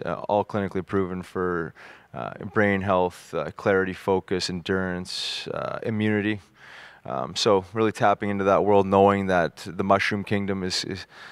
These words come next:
is essentially, um, I say untapped. Uh, it's, it's, it's just like cannabis, I guess. It's, it's, it's misunderstood, and there's a lot of, uh,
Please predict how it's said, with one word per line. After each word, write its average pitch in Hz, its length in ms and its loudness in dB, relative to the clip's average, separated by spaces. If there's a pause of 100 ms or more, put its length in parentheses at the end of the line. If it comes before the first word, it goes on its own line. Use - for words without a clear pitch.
(200)
is - 200 0 (320)
essentially, 120 920 4 (440)
um, 95 500 2 (280)
I 120 40 -8
say 123 240 6
untapped. 113 640 4
Uh, 85 440 4 (100)
it's, - 320 -2
it's, - 380 0
it's 104 500 -2 (180)
just - 220 4
like 135 160 6
cannabis, 113 400 4
I 107 80 4
guess. 101 240 2
It's, - 220 -2
it's, - 400 -2 (200)
it's - 120 -8
misunderstood, 120 720 4 (120)
and 101 200 -2
there's 98 120 2
a 98 60 6
lot 101 400 8
of, 95 240 0
uh, 98 240 4